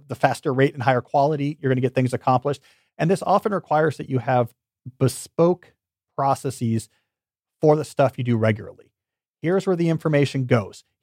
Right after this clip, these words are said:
Here's when and where we talk about it. Whatever gets you away from, "We'll just send some emails or figure things out back and forth on Slack." Whatever gets you away from that is almost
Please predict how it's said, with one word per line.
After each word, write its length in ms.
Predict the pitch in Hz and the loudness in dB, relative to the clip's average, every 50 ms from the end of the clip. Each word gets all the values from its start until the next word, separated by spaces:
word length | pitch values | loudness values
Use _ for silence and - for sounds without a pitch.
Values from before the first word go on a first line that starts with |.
| _ - | _ 0
Here's 240 | 175 185 185 - | 2 2 2 2
when 180 | 160 156 156 151 | 0 0 0 0
and 100 | 151 143 | 0 0
where 180 | 139 139 135 131 | 2 2 2 2
we 100 | 131 123 | 0 -2
talk 300 | - - 120 113 - 151 | 0 0 2 2 0 -2
about 220 | 131 107 113 123 | -4 -6 -8 -14
it. 100 | 127 - _ _ _ _ _ - | -16 -20 _ _ _ _ _ -6
Whatever 340 | 127 135 151 180 202 226 220 | -2 2 2 4 4 2 2
gets 240 | 185 214 - - 226 | 0 -2 -4 -4 -2
you 80 | 208 | -2
away 380 | 175 143 135 147 151 170 175 165 | 0 0 0 2 2 2 2 0
from, 500 | - - - 139 127 123 120 113 113 110 - _ _ _ _ _ _ _ _ _ _ _ _ - | -2 -2 -2 0 2 2 0 0 -4 -8 -12 _ _ _ _ _ _ _ _ _ _ _ _ -4
"We'll 80 | 147 151 | -2 -2
just 220 | 160 156 - - | -2 -2 -4 -2
send 180 | - 170 160 151 | 0 2 2 2
some 140 | - 151 135 | 2 0 0
emails 460 | 135 139 135 135 131 127 127 120 120 | 0 0 2 2 2 4 2 2 0
or 60 | 104 | -2
figure 220 | - - 127 131 | -4 -2 0 0
things 240 | 117 - 123 120 117 | 2 2 0 0 0
out 160 | 120 117 - | 0 0 2
back 160 | - 117 - - | 0 0 0 -2
and 100 | 113 - | -6 -4
forth 240 | - 113 110 - | 0 0 0 0
on 120 | 113 104 - | -2 -6 -8
Slack." 320 | - - 110 98 90 - | -6 -6 -4 -4 -4 -4
Whatever 260 | 120 120 135 151 170 | -4 0 0 0 2
gets 220 | 165 175 - - - | 2 0 -2 -2 0
you 80 | 156 | 0
away 240 | 131 113 123 123 131 | 0 2 2 0 0
from 160 | 127 170 160 | 0 -2 0
that 160 | 156 160 160 139 | 2 2 2 2
is 100 | 120 - | 2 -2
almost 380 | - - 147 151 151 139 - | -4 -2 0 2 2 0 0